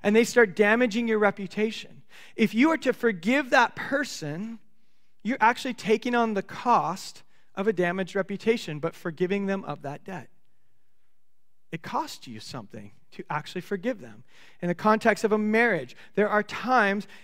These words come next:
you might feel wronged by your spouse or a-, any relationship. You're wronged by someone. It costs you something to say, "You know what? I'm willing to forgive you."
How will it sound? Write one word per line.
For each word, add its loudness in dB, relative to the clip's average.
you 2
might 4
feel 4
wronged 2
by 6
your 0
spouse -2
or 4
a-, -4
any 0
relationship. -2
You're 4
wronged 4
by 0
someone. -6
It -2
costs -12
you -6
something -6
to -6
say, 2
"You -2
know 2
what? -2
I'm -4
willing 4
to -10
forgive -8
you." -16